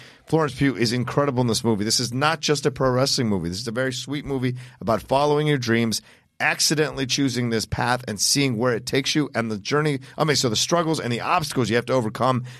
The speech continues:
to decide if you want this to be your dream and your life, and the jealousy you can encounter, not just from friends, but family as well. So, so much about this film is incredible. Yes, it's a pro, it's a film about a pro wrestler, a real pro wrestler, a female pro wrestler,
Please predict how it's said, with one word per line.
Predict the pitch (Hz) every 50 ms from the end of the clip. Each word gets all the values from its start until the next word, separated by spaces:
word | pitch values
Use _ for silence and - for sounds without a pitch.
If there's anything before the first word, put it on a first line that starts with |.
| - _ -
to | - 139 117
decide | - - 113 - - - - 202 202 208 196 165 143
if | 131 123 123
you | 117 113
want | 92 101 156 208 240 233 220 -
this | 120 101 - - -
to | - 110
be | 82 117 123
your | 117 101 104 110 107 98
dream | - - 107 104 104 98 -
and | 95 95 95
your | 95 92 90
life, | 90 95 87 87 85 - - -
and | 107 110 107
the | 98
jealousy | 82 98 151 175 175 165 131 - 135 120 127 - - - -
you | - 107
can | - 143 135 127
encounter, | 113 123 123 120 127 123 120
not | 104 123 139 143
just | 156 -
from | - 107 -
friends, | - 143 160 156 120 92 - - - _ _ -
but | 92 -
family | - - 117 117 113 113 110 107 104 -
as | - 101 90 82
well. | 80 82 92 107 110 82 - -
So, | - - 104 95 87 - - - - -
so | - - - - 170 165
much | 175 165 -
about | 156 143 135 131 123
this | 131 120 -
film | - 127 127 120 107 95
is | 90 -
incredible. | 98 98 90 - - - - 139 147 147 135 117 107 104 98 92 - - _ _ -
Yes, | - 120 147 185 160 - - - - - -
it's | 120 - -
a |
pro, | 127 - 107 107 107 104 -
it's | 110 - 120
a |
film | - 147 135 120
about | 123 113
a | 101 -
pro | - - 139 117
wrestler, | 98 120 139 - - 101
a | 98
real | 117 131 127
pro | 120 120 107
wrestler, | 110 135 180 185 - 131 117
a | 101
female | - 139 139 131 120
pro | 113 113 117
wrestler, | 127 165 180 202 131 110 -